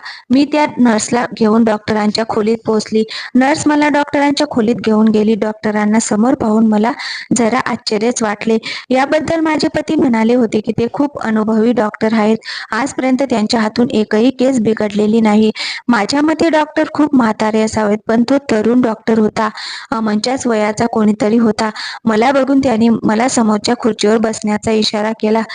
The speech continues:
तो स्वतःच्या रि-, रिव्हॉल्वर खुर्चीवर बसला होता, तोही अगदी आरामात. मी समोर ठेवलेल्या खुर्चीवर बसताच त्यांनी नर्सला सांगितले की, "रूमच्या बाहेर जा, मला पेशंटला तपासायचे आहे."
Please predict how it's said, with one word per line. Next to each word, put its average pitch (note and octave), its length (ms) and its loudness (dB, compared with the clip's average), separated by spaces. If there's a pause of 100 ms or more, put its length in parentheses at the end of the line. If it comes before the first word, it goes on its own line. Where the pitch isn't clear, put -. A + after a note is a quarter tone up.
(300)
तो D4+ 120 2
स्वतःच्या B3+ 500 0
रि-, A#3 280 0 (320)
रिव्हॉल्वर A3+ 560 2 (140)
खुर्चीवर A3 380 2
बसला A3 360 -2
होता, A3 240 -2
तोही A3 280 0
अगदी A3+ 320 -2
आरामात. G#3+ 440 0 (340)
मी D4+ 140 2
समोर D4+ 320 2
ठेवलेल्या D4 560 2
खुर्चीवर A#3 320 0
बसताच A3 480 -2
त्यांनी A3 260 4
नर्सला A3 440 2
सांगितले G#3+ 440 0
की, C4+ 120 -4
"रूमच्या G#3+ 340 0
बाहेर G#3+ 380 2
जा, A3 140 0 (400)
मला A3 240 2
पेशंटला A3+ 540 -2
तपासायचे G#3+ 640 -2
आहे." A3 260 2